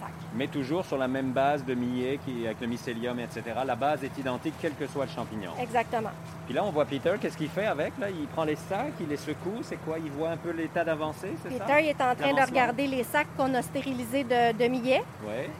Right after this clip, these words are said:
Speaker 1: Il va le brasser un petit peu pour juste, euh,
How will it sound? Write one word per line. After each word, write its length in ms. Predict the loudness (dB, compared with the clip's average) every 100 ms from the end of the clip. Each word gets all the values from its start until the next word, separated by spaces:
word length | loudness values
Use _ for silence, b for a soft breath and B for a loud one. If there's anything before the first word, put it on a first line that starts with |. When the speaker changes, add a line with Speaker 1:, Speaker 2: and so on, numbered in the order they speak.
| -6
Speaker 1:
Il 100 | 2
va 560 | 8 10 10 10 10
le 160 | 8 6
brasser 380 | 6 4 6 2
un 80 |
petit 160 | 0 -2
peu 140 | -2 0
pour 180 | 0
juste, 360 | 2 2 2 2
euh, 420 | 6 8 8 6